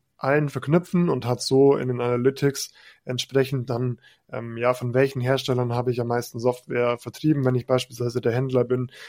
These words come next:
an welche Endkonsumenten habe ich's vertrieben, ähm, hab so also kleinteilige Aufschlüsselungen, ähm, immer aktuell und, und, äh, alles genau auf den, auf den Euro <laughs> genau da und kann mir das,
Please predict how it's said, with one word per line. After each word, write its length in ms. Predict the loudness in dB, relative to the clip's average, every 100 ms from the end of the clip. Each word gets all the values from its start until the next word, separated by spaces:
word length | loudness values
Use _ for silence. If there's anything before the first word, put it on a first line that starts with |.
| -14
an 160 | -6 0
welche 260 | 2 2
Endkonsumenten 800 | 0 -2 -2 -4 -2 0 -2 -2
habe 160 | 0 2
ich's 140 | 2
vertrieben, 560 | -2 -6 -4 -4 -4 -8 -12 -20 -18 -10
ähm, 340 | -8 -8 -8 -8
hab 140 | -4
so 160 | 4 4
also 180 | 4
kleinteilige 840 | 0 -2 0 0 0 0 2 2 0
Aufschlüsselungen, 760 | -2 -4 -6 -4 -2 -2 -2 -8 -20 -20 -20 _ -14
ähm, 200 | -12 -12
immer 420 | -2 2 2 0 -6
aktuell 640 | -8 -6 -2 2 2 2
und, 400 | 0 -6 -10 -14
und, 320 | -18 -16 -14
äh, 40 | -10
alles 680 | -10 -6 -2 -2 -2 -6 -14 -20 -20 -20 _ _ -10
genau 340 | -2 2 4
auf 220 | 2 -2
den, 380 | -4 -4 -4 -10 _
auf 140 | -10
den 160 | -6 -4
Euro 380 | 0 4 4 2 -6 _
<laughs> 200 | _ _
genau 420 | -8 -4 -4 -4 -8
da 380 | 0 4 4 2
und 180 | -4
kann 160 | -6 -4
mir 100 | -2
das, 280 | -4 -6